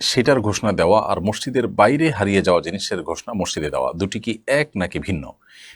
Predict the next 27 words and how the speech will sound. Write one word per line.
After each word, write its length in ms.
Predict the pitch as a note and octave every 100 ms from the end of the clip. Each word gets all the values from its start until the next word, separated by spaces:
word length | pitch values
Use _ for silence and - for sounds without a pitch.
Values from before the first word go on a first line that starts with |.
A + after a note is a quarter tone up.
| -
এটা 180 | D3 F3+
নিয়ে 220 | E3+ C3+ - _ -
ওলামা 260 | F#2+ F2 F2
এবং 180 | E2+
স্কলারদের 500 | E2+ - G2+ F2 D#2
মধ্যে 420 | D#2 D#2+ G#2+ A#2 - -
দুটি 240 | F#2+ F2+
ভিন্ন 280 | E2 F#2+ F2+
মত 220 | D2 D2
রয়েছে। 320 | F#2 F2+ - - _ _ - - _
তবে 160 | A2 G2
মৌলিকভাবে 720 | G2 G#2+ B2+ D#3+ C3 C3 C#3
সব 260 | - A2+ E2+
ওলামা 260 | D#2 F2
একরামই 260 | B2+ B2 G#2+
একমত 440 | C#2 - B2+ D3 -
যে 160 | A#2+ F#2
মসজিদ 420 | F2+ G2 - D3+ D3 - - - -
এটা 440 | G#2 A#2 F#2+ - -
মানুষের 400 | F#2 G2 - G2
কোনো 220 | - F#2
হারানো 420 | F2+ F#2+ A2+ A2
জিনিসের 600 | F#2+ G2+ A2 B2 - B2+ - G2+
ঘোষণা 580 | F2 G2 - A2+ G2 F#2 -
দেওয়ার 320 | D#2 D2+ C#2+
জায়গা 340 | C#2 C#2 C2+
নয়। 200 | D2+ G2